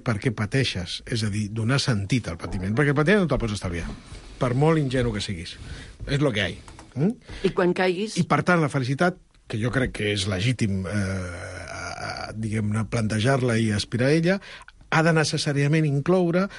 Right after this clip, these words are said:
Speaker 1: el sacrifici, el dolor, les circumstàncies, la frustració, etcètera. Per tant, i l'únic factor que jo veig que això, que, que rescata aquesta situació és que, que aquest patiment tingui un sentit fèrtil, diguem-ne, no?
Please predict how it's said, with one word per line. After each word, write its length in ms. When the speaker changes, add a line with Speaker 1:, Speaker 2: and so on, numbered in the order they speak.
Speaker 1:
el 80
sacrifici, 640
el 100
dolor, 440
les 100
circumstàncies, 600
la 100
frustració, 560
etcètera. 340
Per 140
tant, 200
i 160
l'únic 400
factor 320
que 80
jo 80
veig 160
que 80
això, 220
que, 200
que 220
rescata 540
aquesta 240
situació 340
és 220
que, 220
que 160
aquest 240
patiment 420
tingui 220
un 80
sentit 400
fèrtil, 480
diguem-ne, 320
no? 60